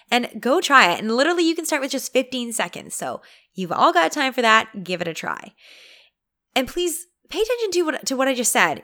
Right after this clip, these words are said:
you know, around how to do this. Make it easy. Start small, do it often, and make it enjoyable. If you can, you can apply that to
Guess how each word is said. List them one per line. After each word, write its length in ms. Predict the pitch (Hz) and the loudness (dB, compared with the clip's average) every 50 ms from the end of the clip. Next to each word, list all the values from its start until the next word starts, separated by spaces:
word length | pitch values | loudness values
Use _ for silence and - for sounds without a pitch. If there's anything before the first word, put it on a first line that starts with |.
| _ - | _ -4
you 60 | 214 | -2
know, 140 | 208 202 196 | -2 -2 0
around 420 | 196 208 202 202 196 190 175 - _ _ _ _ _ _ _ _ _ _ _ _ 185 _ _ - | 0 0 0 0 0 -4 -8 -12 _ _ _ _ _ _ _ _ _ _ _ _ -20 _ _ -8
how 220 | 202 - 226 233 | -6 0 0 0
to 100 | 247 220 | 0 2
do 120 | 202 214 | 0 0
this. 300 | 196 - - - - - - _ | 0 0 -4 -8 -10 -12 -12 _
Make 380 | - 202 190 202 262 339 339 - | -10 -8 -4 -2 -2 -4 -4 -6
it 120 | - - 196 | -10 -8 -8
easy. 320 | 185 165 - - - - _ - - _ _ _ | -8 -8 -8 -12 -14 -16 _ -20 -20 _ _ _
Start 340 | - - - - 285 370 - | -16 -12 -6 -2 -2 -2 -2
small, 440 | - - 220 190 180 175 180 180 - - - _ _ _ _ 185 | -2 -2 0 2 2 2 0 -4 -8 -14 -20 _ _ _ _ -6
do 200 | 175 214 294 339 | -2 -2 0 2
it 60 | 381 | 4
often, 420 | 285 233 214 220 214 - 220 214 220 | 4 4 2 2 2 0 0 0 0
and 180 | 220 - 185 175 | -4 -6 -4 -4
make 180 | 190 202 - | -2 0 2
it 60 | 233 | 2
enjoyable. 520 | 214 190 180 180 165 156 - - - - _ - - - - - - | 0 0 -2 -4 -4 -4 -6 -8 -12 -16 _ -14 -12 -10 -10 -8 -4
If 160 | - 240 - | -4 -4 -2
you 120 | 247 320 339 | -2 2 2
can, 100 | - 440 427 320 - _ _ - | 2 2 2 -2 -4 _ _ -2
you 120 | 233 285 | -2 4
can 140 | 302 440 415 | 4 4 4
apply 300 | 381 - - 294 262 233 | 4 0 2 2 2 4
that 260 | 226 220 214 208 214 - | 4 2 0 0 -2 -6
to 220 | - 226 202 | -4 -4 -4